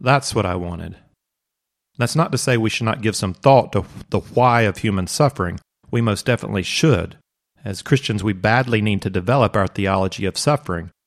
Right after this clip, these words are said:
And as we do, we need to develop both our understanding of the intellectual questions of suffering and the emotional experience of suffering. Both are necessary for a biblical understanding of suffering.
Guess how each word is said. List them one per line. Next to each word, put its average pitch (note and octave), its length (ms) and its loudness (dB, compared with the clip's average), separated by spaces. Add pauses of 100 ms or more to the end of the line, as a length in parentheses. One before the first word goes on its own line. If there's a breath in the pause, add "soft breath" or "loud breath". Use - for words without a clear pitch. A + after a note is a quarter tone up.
(160)
And G#2+ 80 -6
as A#2 260 2
we G#2+ 120 2
do, C3+ 220 6
we A2 100 0
need A2 220 0
to G#2+ 80 -2
develop G#2 420 0
both A2 220 4
our G2 120 2
understanding G#2 600 0
of F#2+ 80 -6
the G2+ 140 -4
intellectual G#2 800 0
questions F#2 440 -4
of F#2+ 100 -4
suffering G2+ 540 -2 (640)
and D3 400 4
the A2+ 100 0
emotional A#2 540 4
experience A2 720 -2
of F2+ 100 -10
suffering. E2+ 520 -8 (540)
Both C3 320 6
are A#2 100 2
necessary G2+ 600 0
for G#2 180 -2
a F#2+ 60 0
biblical G2+ 480 0
understanding G2 1040 -2 (280)
of G#2+ 200 -4
suffering. E2+ 500 -2